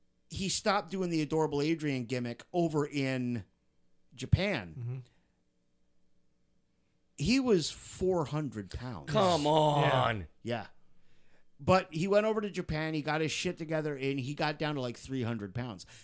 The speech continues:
Speaker 1: 'Cause he went back to the A W A working for Verne Gagne. After, uh, in WrestleMania three, he lost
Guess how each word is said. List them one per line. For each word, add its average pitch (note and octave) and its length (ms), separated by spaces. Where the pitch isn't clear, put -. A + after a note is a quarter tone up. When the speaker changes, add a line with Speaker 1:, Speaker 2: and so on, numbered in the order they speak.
Speaker 1:
'Cause C#3+ 200
he G3+ 80
went A#3 180
back G3+ 200
to F3+ 100
the D3+ 100
A D#3+ 120
W C3+ 380
A C#3 220
working B2+ 360
for A2+ 220
Verne B2+ 340
Gagne. B2 600
After, F#3 540
uh, E3+ 240
in F3+ 120
WrestleMania G#3 560
three, D#3 240
he C3 160
lost C#3 420